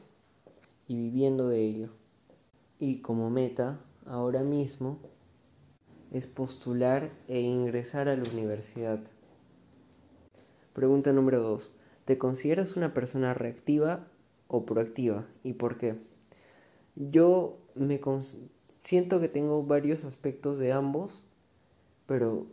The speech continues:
dependiendo de la situación y el momento. Aunque suelo ser reactivo y no en un aspecto positivo, debido a que suelo aplazar mucho las cosas que podría avanzar en un momento.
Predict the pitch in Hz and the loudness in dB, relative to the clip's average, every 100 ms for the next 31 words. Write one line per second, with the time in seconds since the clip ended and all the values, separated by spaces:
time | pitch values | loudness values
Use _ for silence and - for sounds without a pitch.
0 | - 113 113 113 117 131 139 139 135 110 | -6 -4 -2 -2 0 2 4 4 6 4
1 | 101 98 98 - - - 113 117 120 123 | 2 0 -4 -8 -14 -12 -4 -4 -4 -8
2 | 113 107 - 139 143 185 190 - - 117 | -4 -6 -2 0 0 -2 -6 -16 -4 0
3 | 107 107 110 120 110 101 104 - - - | 0 0 -2 0 -2 -2 -6 -10 -20 -20
4 | _ - - - - - 135 127 131 127 | _ -20 -20 -20 -20 -2 2 4 2 2
5 | 156 151 151 165 147 143 135 135 - 160 | 4 4 4 2 0 2 0 -2 2 4
6 | 139 156 - - - - - - - 143 | 4 2 -2 -20 -20 -20 -20 -18 -4 2
7 | 147 160 151 151 151 139 - 147 147 147 | 6 6 6 4 2 -2 -2 -2 0 -2
8 | 120 120 120 147 139 127 143 - - - | -2 -6 -4 2 2 2 -2 -10 -20 -20
9 | _ _ _ - - 131 127 131 139 139 | _ _ _ -20 -14 -4 0 4 6 4
10 | 139 131 - 143 147 143 123 120 147 139 | 0 -6 0 2 2 2 -2 -2 -4 -2
11 | 151 156 156 170 151 131 - 135 139 147 | 2 2 2 -2 -2 -6 -8 -8 -4 -6
12 | 147 131 - 117 127 135 131 127 123 139 | -6 -12 -4 -2 2 2 2 -2 -6 -6
13 | 127 131 123 127 123 117 117 110 | -2 0 2 0 0 -2 -6 -8